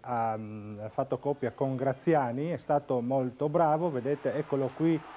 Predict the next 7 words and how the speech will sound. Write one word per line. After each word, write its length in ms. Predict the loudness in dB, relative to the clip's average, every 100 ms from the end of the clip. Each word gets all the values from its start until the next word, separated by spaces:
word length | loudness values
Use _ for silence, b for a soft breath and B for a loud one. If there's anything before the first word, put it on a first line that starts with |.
| -2
insidiare 680 | 0 0 0 2 4 4 4
ancora 400 | 2 2 2 4
la 140 | 2
porta 680 | 2 2 2 0 0 2 2
di, 480 | 0 -4 -2 -2 -2
eh, 180 | -4 -2
Zenga. 500 | 2 2 0 -8